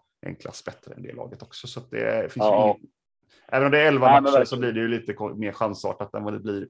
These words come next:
Speaker 1: på en, på en full serie. Men på en full serie så hade vi ju, eh, kanske inte släppt in mer än två mål då heller, <laughs> om man ska vara helt ärlig. Så det var en,
Speaker 2: Förmodligen.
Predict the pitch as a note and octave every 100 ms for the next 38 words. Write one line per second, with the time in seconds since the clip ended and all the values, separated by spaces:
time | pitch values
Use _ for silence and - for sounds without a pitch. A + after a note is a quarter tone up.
0 | _ G2 F#2 F2 - A2 G#2+ G#2+ F#2 A2+
1 | F#2+ G2+ G#2 G#2+ - A2+ - G#2+ G2+ G2+
2 | G2 F#2 F#2+ F#2 G2 _ _ _ _ _
3 | _ _ - G2+ G2 F#2+ - - - A#2+
4 | - A2 - A2 A2+ G#2+ G2 G2 A2 G2+
5 | G2+ F#2+ F#2 G2 - A2 A2+ - - G#2
6 | G#2 G2 G2 - G2+ F#2+ G2 F2+ - _
7 | _ _ _ - A#2+ B2+ B2+ B2+ B2 B2
8 | A#2+ A2+ A2+ A2+